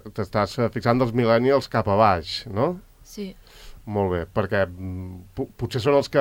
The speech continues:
Speaker 1: estan més entredit que llegeixin, no?
Speaker 2: Sí, perquè a partir de trenta anys solen estar més enfocats en feina i família i més joves de normal no solen llegir per individual, sinó que potser llegeixen amb els seus pares i així. I
Speaker 1: Mm.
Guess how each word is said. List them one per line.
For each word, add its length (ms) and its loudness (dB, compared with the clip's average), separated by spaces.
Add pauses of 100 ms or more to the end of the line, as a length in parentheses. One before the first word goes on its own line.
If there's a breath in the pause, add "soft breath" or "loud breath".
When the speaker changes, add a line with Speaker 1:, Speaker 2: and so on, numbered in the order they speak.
Speaker 1:
estan 260 -2
més 140 0
entredit 500 -2
que 100 -4
llegeixin, 560 -2
no? 500 -6
Speaker 2:
Sí, 420 -12 (1040 soft breath)
perquè 300 -4 (100)
a 60 -6
partir 320 -6
de 100 -2
trenta 360 -4
anys 180 -6
solen 240 -6
estar 320 -6
més 240 -8
enfocats 560 -10
en 80 -10
feina 480 -10
i 80 -10
família 600 -8 (100)
i 160 -8
més 260 -8
joves 640 -6 (560 loud breath)
de 120 -4
normal 320 -4
no 120 -6
solen 280 -6
llegir 280 -6
per 160 -8
individual, 600 -8
sinó 280 -10
que 160 -10
potser 340 -12
llegeixen 380 -12
amb 140 -12
els 120 -14
seus 180 -16
pares 460 -12
i 60 -18
així. 240 -18 (840 soft breath)
I 100 -2
Speaker 1:
Mm. 100 0